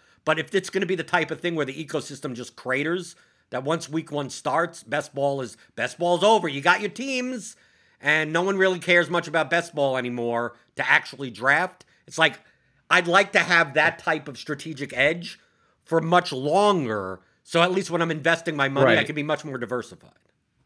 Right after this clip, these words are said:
Speaker 2: I think you're gonna get, like, one crack at that. I don't think you're gonna get it from week two to seventeen, week three to seventeen, but you might get it from, you know, week five, like, 'cause, 'cause they need time to fill these tournaments if they're gonna be, like,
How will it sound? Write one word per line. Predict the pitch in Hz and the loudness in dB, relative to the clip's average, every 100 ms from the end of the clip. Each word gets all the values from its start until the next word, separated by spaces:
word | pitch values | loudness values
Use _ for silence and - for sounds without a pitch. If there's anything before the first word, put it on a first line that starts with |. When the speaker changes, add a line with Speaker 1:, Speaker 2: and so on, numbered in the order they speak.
| _ - | _ -2
Speaker 2:
I | 147 | 0
think | 143 240 247 | 2 2 2
you're | 220 190 | 2 4
gonna | 190 175 | 4 4
get, | 123 156 - | 2 -2 -2
like, | 127 113 | -2 -4
one | 110 123 120 | -2 0 0
crack | - 113 104 - | -2 0 0 0
at | 110 - | -4 -4
that. | 110 110 | -6 -4
I | 120 | -2
don't | 139 127 | 0 0
think | 127 | 0
you're | 123 | 0
gonna | 127 120 | 0 0
get | 117 123 | 2 2
it | 123 | 0
from | 123 113 | -2 -4
week | 120 117 | -4 -2
two | 127 | -4
to | 120 | -2
seventeen, | - 113 113 110 120 113 | 0 0 0 -4 -6 -4
week | 113 | -6
three | - 120 | 0 0
to | 117 | 0
seventeen, | - 110 113 113 123 113 | -2 -2 -2 -4 -4 0
but | 127 | 0
you | 147 | 2
might | 135 151 - | 4 4 4
get | 143 | 2
it | 131 - | 2 0
from, | 131 123 113 113 110 - _ _ _ _ _ _ _ - | 0 2 2 0 -6 -14 _ _ _ _ _ _ _ -6
you | 120 | -4
know, | |
week | 110 143 117 | -2 -4 -4
five, | - 123 135 139 | 0 4 4 2
like, | 135 135 - | -4 -6 -6
'cause, | 165 165 - | -2 -2 -2
'cause | - 165 | -6 2
they | 214 | 4
need | 226 208 - | 4 0 -2
time | 165 165 135 | 0 0 0
to | |
fill | 127 - 139 | -8 -6 -8
these | 123 120 | -6 -10
tournaments | - 135 117 110 | -6 -6 -6 -8
if | 107 | -8
they're | 117 | -6
gonna | 113 | -4
be, | 117 | -2
like, | 110 110 | -4 -4